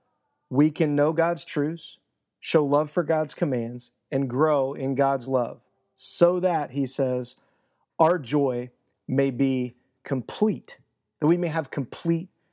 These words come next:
joy. And so we've looked, and if you turn to First John one, it says, "What was from the beginning." You see, we have to go all the way back. I-, if you don't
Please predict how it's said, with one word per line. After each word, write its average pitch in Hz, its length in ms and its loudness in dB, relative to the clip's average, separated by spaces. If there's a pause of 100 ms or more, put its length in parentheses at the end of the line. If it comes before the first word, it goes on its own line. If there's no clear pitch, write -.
(140)
joy. 120 340 -4 (680)
And 151 120 -2
so 202 80 4
we've 185 160 4
looked, 180 400 0
and 143 280 -4
if - 120 -8
you 143 60 -4
turn 175 180 2
to 165 60 -2
First 175 300 0
John 147 320 0
one, 160 280 0
it 139 100 -10
says, 143 360 -2 (380)
"What 196 200 4
was 190 160 -2
from 170 300 2
the 151 80 0
beginning." 135 460 0 (760)
You - 80 -12
see, 175 320 2 (380)
we 175 120 4
have 202 120 2
to 208 100 -2
go 175 140 2
all 180 400 2
the 175 120 -2
way 160 220 0
back. 123 440 -6 (580)
I-, 170 120 -6
if 160 220 -4
you 170 100 2
don't 190 380 2